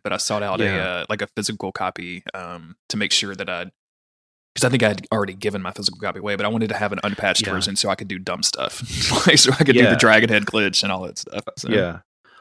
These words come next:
Speaker 2: I, I need to, I need to get a physical Demon Souls at some point.
Speaker 1: Yeah,
Speaker 2: 'Cause I
Speaker 1: yeah.
Speaker 2: only have a digital of that.
Speaker 1: I ha-, I have a digital copy, um, and then a friend of mine was selling a, uh, one of the collector's editions,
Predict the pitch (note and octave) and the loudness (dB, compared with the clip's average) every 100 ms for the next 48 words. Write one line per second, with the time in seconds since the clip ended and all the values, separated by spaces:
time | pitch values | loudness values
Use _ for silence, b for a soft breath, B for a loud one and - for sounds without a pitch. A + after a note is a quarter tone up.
0 | - A#2 A#2+ A#2+ A#2+ A#2 A#2 A#2 A#2 A#2 | 2 4 6 4 4 4 2 0 2 4
1 | A#2 A#2 G2+ F#2 - E2+ F#2+ D2+ D2+ C#2+ | 2 2 2 2 -2 -4 -6 -8 -8 -8
2 | D2 D2+ D#2+ D2 - - D2+ - D2+ - | -8 -8 -8 -8 -10 -12 -12 -10 -12 -12
3 | _ _ _ - - F#2+ F2+ D#2+ D#2 D#2+ | _ _ _ -12 -6 -6 -4 -2 -2 -2
4 | E2 F2 - D#2+ - D#2 D#2 F2 F2+ - | -6 -8 -8 -10 -8 -10 -10 -12 -14 -16
5 | _ - A#2+ - A#2 D3+ C#3 - A#2+ A#2 | _ -4 2 4 4 0 -2 -2 -2 0
6 | A2 A2 G2 - G2 F#2+ F2+ E2+ - G2 | -2 -4 -8 -8 -8 -8 -10 -12 -12 -10
7 | F2+ F2+ F2 - - - G#2 G2 F2+ F2 | -12 -14 -18 -20 -16 -10 -8 -8 -12 -18
8 | _ _ _ - - A#2+ A2 G#2 - G2+ | _ _ _ -8 2 4 4 2 -2 -2
9 | G2+ G2 - F#2+ F#2 F2 F#2 F2 E2+ E2+ | -4 -6 -4 -4 -4 -6 -6 -6 -8 -10
10 | E2+ C#2+ _ _ _ G#2 G2+ F2+ F#2 F2 | -14 -18 _ _ _ -8 -8 -6 -8 -8
11 | E2 - - A#2 G#2+ - - - - - | -10 -8 -4 -2 -2 -6 -6 -6 -6 -8
12 | - | -10